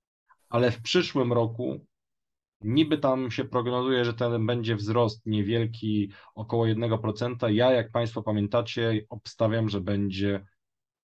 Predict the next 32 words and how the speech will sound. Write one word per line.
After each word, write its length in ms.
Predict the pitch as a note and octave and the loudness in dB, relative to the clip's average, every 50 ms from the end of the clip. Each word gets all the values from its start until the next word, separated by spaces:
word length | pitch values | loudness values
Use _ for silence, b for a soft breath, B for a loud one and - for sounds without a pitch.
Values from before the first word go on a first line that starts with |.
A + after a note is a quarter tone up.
| _ _ _ _ | _ _ _ _
no, 80 | - B3 | -4 -2
że 100 | G#3+ A3 | 0 2
będzie 300 | G#3 G#3+ F#3+ F#3 F3+ F3+ | 2 4 4 4 2 2
po 120 | - D3+ | 0 -2
prostu 300 | C#3+ - D3 C#3+ - D3+ | -4 -4 -4 -2 0 2
recesja. 420 | C#3 C#3 C#3 - C#3+ - - A2+ G2 | 2 2 2 0 -2 -2 -2 -4 -4
Pytanie, 320 | - G#2+ - A#2 A#2 A2+ | -4 -4 -2 -2 -2 -2
czy 80 | A#2 A2+ | -2 -2
to 80 | A#2 | -2
ona 100 | A2+ A2 | -2 -2
będzie 180 | G#2 G#2+ G#2 G#2+ | -2 -2 -2 -2
miała 260 | G#2+ A2 G#2+ G#2 G2+ | 0 0 2 2 2
jeden 360 | F#2+ G#2 B2 C3 C3 B2+ A#2 A2+ - _ _ _ _ _ _ _ | 2 2 0 0 -2 -4 -4 -8 -12 _ _ _ _ _ _ _
procent 720 | - A#2+ A#2+ A2+ A2+ A2+ A#2+ A#2 A2+ A2+ A2+ A2 A2 - - _ - | -2 0 0 0 0 -2 -4 -2 0 0 -2 -2 -4 -10 -18 _ -16
spadku 380 | G#2 - - A#2+ A2+ A2+ - G#2+ | -16 -6 -4 -2 -2 -2 -4 -6
P 140 | - A#2 G#2+ | -6 -6 -2
K 160 | - G#2+ G2+ | 0 0 0
B, 240 | G2 G2+ G#2+ G#2 G2+ - | 2 2 0 0 0 -2
pięć 280 | - B2 A#2+ B2+ A#2+ - | -2 -2 -2 -2 -4 -6
procent 680 | - A#2+ A#2+ A2+ A#2 - A#2 A2+ A2+ A2+ A2+ - - - _ | -2 -2 -2 -2 -2 -2 -2 0 0 -2 -2 -6 -12 -12 _
czy 200 | - - G#2+ G2 | -8 -6 -6 -2
dziesięć 520 | F2+ C3+ D#3+ D#3 - B2+ G#2+ G2+ - - | 2 2 2 2 2 0 -2 -2 -2 -2
nawet, 380 | G2+ G2 F#2+ G2+ C3 C3+ A#2+ - b b b b b b b b - | -2 -2 0 0 -2 -2 -4 -10 b b b b b b b b -4
bo 140 | A2 A2+ | -2 -2
tutaj 340 | A2+ A2+ F3 D#3+ - E3 D#3 | 0 0 0 2 4 6 6
akurat 460 | D3 C#3 C#3+ - D3 C3+ C3 - - _ _ _ _ _ _ _ | 6 6 4 2 2 2 2 2 -2 _ _ _ _ _ _ _
to 140 | - C#3+ C3+ | 0 0 2
zależy 400 | C3+ B2+ B2+ C3 B2+ A#2 A#2+ A#2+ | 4 4 4 2 2 0 -2 -2
już 220 | A#2 A2+ A2+ A2+ | -2 -4 -4 -2
tylko 340 | - C#3+ C#3+ - C3+ - - | -2 -2 0 0 -2 -2 -2
od 140 | A#2 G#2 A2 | -4 -4 -4
okoliczności 1160 | G#2+ - A2 G#2+ G#2+ G#2 G#2 - - A2+ G#2+ G#2+ G#2 G#2+ - - - - G#2+ G#2+ G#2 G#2 | -2 0 0 0 0 0 -2 -6 -4 -2 -2 -2 -2 -4 -8 -12 -6 -4 -2 -2 -2 -4